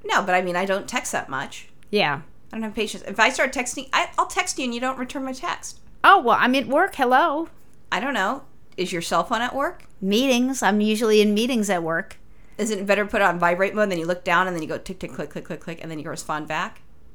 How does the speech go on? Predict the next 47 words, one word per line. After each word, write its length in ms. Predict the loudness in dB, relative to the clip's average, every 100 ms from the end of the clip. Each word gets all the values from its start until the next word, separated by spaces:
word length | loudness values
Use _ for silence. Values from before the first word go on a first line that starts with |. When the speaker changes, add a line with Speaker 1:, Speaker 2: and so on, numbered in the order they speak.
| 6
Speaker 2:
Um, 600 | 8 8 6 4 0 2
Speaker 1:
If 80 | 6
I 60 |
Speaker 2:
I 40 | 8
Speaker 1:
go, 60 |
Speaker 2:
don't 180 | 8 6
Speaker 1:
"Homo," 120 | 6
you 80 | 8
Speaker 2:
usually 340 | 8 6 6 4
Speaker 1:
reply, 220 | 6 6 8 8
Speaker 2:
bring 240 | 6 2 2
Speaker 1:
"Homo 140 | 2 4
Speaker 2:
my 40 |
Speaker 1:
the 60 | 2
Speaker 2:
s-, 160 | -2
Speaker 1:
second"? 300 | -4 -6 -8 -12 -8
Speaker 2:
I 80 | 0
usually 460 | 2 4 2 2 0
don't 200 | 0 0
bring 200 | 0 2
my 100 | 0
cell 260 | 2 2 0
phone 200 | 0 -4
to 100 | -4
the 80 | -2
meetings 420 | 0 2 0 0
I'm 180 | 0 0
in. 300 | 2 0 -2 -6 -12 2
I, 340 | 6 6 6
or 260 | 4 4 4
when 140 | 4
I 80 | 0
have 300 | 2 2 2
people 300 | 0 -2 0
in 120 | 2 2
my 200 | 2 4
office, 460 | 4 2 0 -2
I 40 | 0
usually 380 | 0 -2 -2 -2
don't 400 | -2 -2 -6 -6
pay 140 | -6
attention 420 | -4 -4 -4 -8
to 80 | -10
the 80 | -10
cell 240 | -6 -6 -6
phone. 300 | -8 -8 -8
So, 340 | -6 -6 -8